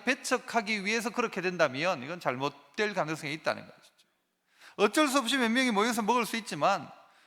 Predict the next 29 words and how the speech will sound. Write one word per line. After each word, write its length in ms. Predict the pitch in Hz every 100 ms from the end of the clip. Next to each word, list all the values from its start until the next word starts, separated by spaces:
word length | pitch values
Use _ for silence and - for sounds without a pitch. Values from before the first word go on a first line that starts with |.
| _
주변에 360 | - 330 302
있는 220 | 262 240 226
사람과 640 | 254 240 185 196 190 -
더 120 | 180
나누어 400 | 202 202 254 294
먹을 240 | 202 233 214
수도 220 | - 165
있는 200 | 143 196
것이고, 540 | 175 - 135 147 120 - _
뭐, 280 | 208 285 -
그러면 500 | 330 311 220 214 151 - -
공개적일 580 | - 202 262 302 220 190
수도 220 | - 156
있는데 520 | 123 165 135 127 147 - - _
누구를 520 | - 160 254 277 262 196
하나 220 | 208 214
소외시키는 760 | - 196 208 220 294 262 240
방법으로 520 | 208 220 254 233 247 247
그렇게 300 | 226 190 139
한다면, 440 | 123 120 98 - - - _ _ _ _ _ _ _ - -
내 200 | 190 220
편 220 | - 269
만들기 440 | 247 240 294 262
위해서 220 | 247 214
그렇게 340 | 233 233 202 165
한다면 640 | 147 160 143 107 107 104 - _ -
이 60 |
교회 280 | 180 151 165
아니죠. 420 | 117 117 135 -